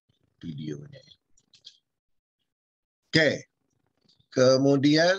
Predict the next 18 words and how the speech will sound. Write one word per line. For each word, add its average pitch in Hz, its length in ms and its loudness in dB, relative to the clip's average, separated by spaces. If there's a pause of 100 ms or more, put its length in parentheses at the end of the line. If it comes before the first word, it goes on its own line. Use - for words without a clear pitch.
(140)
eh, 120 800 -2
file, 120 800 -6
eh, 87 400 -8
field 185 400 -2
membentuk 113 480 -4
record, 143 400 -4
record 120 320 -8
membentuk 98 400 -10
file 71 640 -2
data. 57 400 -8
Nah, 80 160 -8
file 98 320 0
data 95 240 0
itu - 240 -8
pasti 117 320 -2
lebih 123 240 0
dari 92 240 -4
satu. 107 400 -6